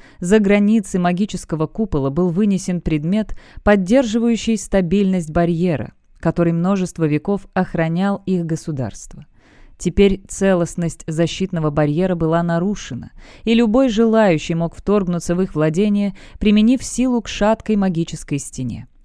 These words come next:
Что больше задело женское представительство народа алчности, так это предательство их доверенных лиц.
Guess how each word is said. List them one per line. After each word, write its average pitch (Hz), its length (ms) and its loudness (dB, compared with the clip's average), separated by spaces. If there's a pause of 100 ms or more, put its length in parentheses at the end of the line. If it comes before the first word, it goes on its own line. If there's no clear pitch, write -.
(300)
Что 190 460 0
больше 180 440 0
задело 160 420 2
женское 170 440 0
представительство 170 800 -2
народа 165 420 2
алчности, 196 680 -2 (320)
так 196 260 4
это 247 240 2
предательство 214 840 2
их 202 260 0
доверенных 160 600 0
лиц. - 380 -10